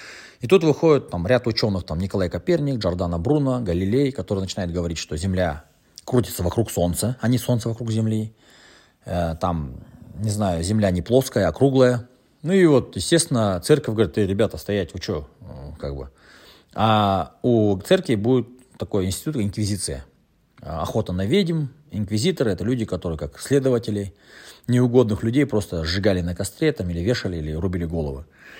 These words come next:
То есть по-жёсткому с ними, да, обращались. Естественно, учёные, они как бы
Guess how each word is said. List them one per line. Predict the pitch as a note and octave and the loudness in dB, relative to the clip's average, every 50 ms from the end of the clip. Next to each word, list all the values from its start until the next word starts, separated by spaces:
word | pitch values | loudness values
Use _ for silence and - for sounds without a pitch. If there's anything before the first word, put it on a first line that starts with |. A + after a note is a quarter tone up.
| - - - - - - _ | -20 -20 -20 -20 -20 -20 _
То | - C#3+ | 4 4
есть | C3+ - - - - | 4 4 0 -4 -2
по-жёсткому | - A#2 B2 D3 - - - G2+ F2+ E2 D#2 D2 | 2 6 6 6 6 4 0 -2 -2 -2 -4 -4
с | - | -4
ними, | G2 F2+ E2+ E2 D2+ | -4 -2 -2 -2 -2
да, | D2+ G#2 C3 B2 | -2 0 0 0
обращались. | G2 F2 F2 E2+ - - D2 C#2 C#2+ - - - _ _ _ | 0 0 -2 -2 -4 -6 -6 -6 -8 -10 -12 -14 _ _ _
Естественно, | - G#2 G#2+ - G#3+ G#3+ G#3+ F#3+ D3 | -6 -6 -2 2 2 2 2 2 0
учёные, | B2+ A2 - F#3 F#3+ F#3 D#3+ B2 G#2 | 0 2 2 2 2 2 2 0 0
они | G2+ G#2 A#2 C3+ C#3+ C3 A#2 - - - G2+ - | 0 0 0 0 0 0 -2 -4 -6 -10 -8 -8
как | G2 F#2 F#2 | -6 -6 -4
бы | F2+ F#2+ F2+ D#2 E2 | -4 -4 -4 -4 -8